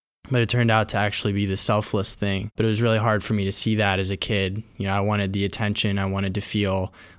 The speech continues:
listened to and, and cared for. And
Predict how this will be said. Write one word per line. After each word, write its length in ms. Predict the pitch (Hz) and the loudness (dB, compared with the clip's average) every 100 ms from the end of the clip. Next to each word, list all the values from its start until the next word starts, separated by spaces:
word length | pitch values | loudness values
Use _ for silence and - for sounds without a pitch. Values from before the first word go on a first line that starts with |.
| - | 0
listened 640 | 127 120 - 117 113 - | 2 2 2 2 2 -2
to 360 | - 117 107 107 | 0 2 4 2
and, 220 | 95 95 | 2 -2
and 180 | 110 98 | -2 -4
cared 320 | - 113 110 | 0 2 2
for. 480 | 107 107 101 98 98 - - - - - | 0 0 2 2 0 -6 -20 -20 -16 -4
And 340 | 101 95 95 | 0 0 -2